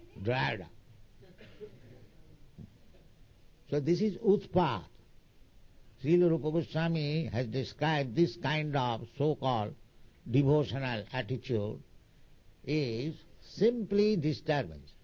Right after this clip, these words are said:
They imitate. Ah, imitate. Therefore, Srila Bhaktivinoda Thakur has condemned. There are so many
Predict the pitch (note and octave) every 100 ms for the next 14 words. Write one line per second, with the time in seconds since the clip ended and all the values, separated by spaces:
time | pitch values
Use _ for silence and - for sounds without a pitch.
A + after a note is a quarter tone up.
0 | - - - - - G3+ A3+ A3 A#3+ G#3
1 | C3+ F2+ - - - - - - - -
2 | - - - - - - - G2 F#2 F#2+
3 | - - - - - - - C#3 D#3+ F2+
4 | D#2+ - - - - - - - - C#3
5 | E3 C3+ E3 C3+ E3 D#3+ C#3+ A#2+ - C3
6 | D#3 D3 - A2 - C3+ A#2 B2 - -
7 | - - - - - - C3 C#3 - C#3+
8 | C#3 C#3+ F#3+ C#3+ E2+ F2+ - - - -
9 | - - - - - - - - C3+ D3
10 | D#3 - D3+ G3+ G#3 G3 G3 E3+ A#2